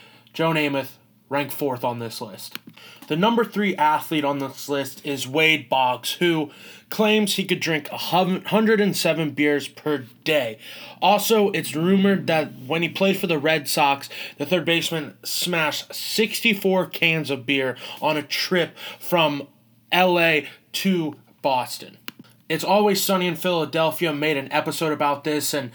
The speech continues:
like I said, couple of people and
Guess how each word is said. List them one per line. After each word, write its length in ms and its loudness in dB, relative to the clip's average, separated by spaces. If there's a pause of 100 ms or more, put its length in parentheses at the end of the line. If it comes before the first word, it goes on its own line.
(360)
like 120 0
I 100 2
said, 440 0 (340)
couple 320 4
of 120 0
people 480 0 (160)
and 320 -10